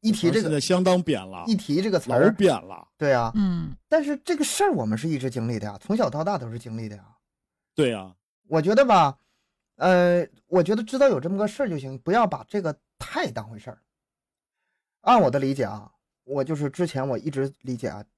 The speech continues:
Speaker 1: 就是无非是竞争。竞争的话，
Speaker 2: 是的。
Speaker 1: 无非是良性竞争和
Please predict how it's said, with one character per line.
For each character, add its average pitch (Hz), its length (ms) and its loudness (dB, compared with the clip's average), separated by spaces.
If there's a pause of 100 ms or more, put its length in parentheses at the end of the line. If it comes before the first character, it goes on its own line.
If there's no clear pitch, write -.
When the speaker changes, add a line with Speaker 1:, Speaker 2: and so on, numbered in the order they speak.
(340)
Speaker 1:
就 185 100 -4
是 160 80 -2
无 190 140 0
非 220 100 2
是 202 140 0
竞 185 160 0
争。 165 200 -4 (1600)
竞 277 160 2
争 240 140 2
的 247 80 2
话， 208 200 4
Speaker 2:
是 131 60 -8
的。 - 160 -20
Speaker 1:
无 185 140 -2
非 208 160 4
是 190 360 4
良 135 220 2
性 196 140 2
竞 165 160 -2
争 147 100 -4
和 143 140 -6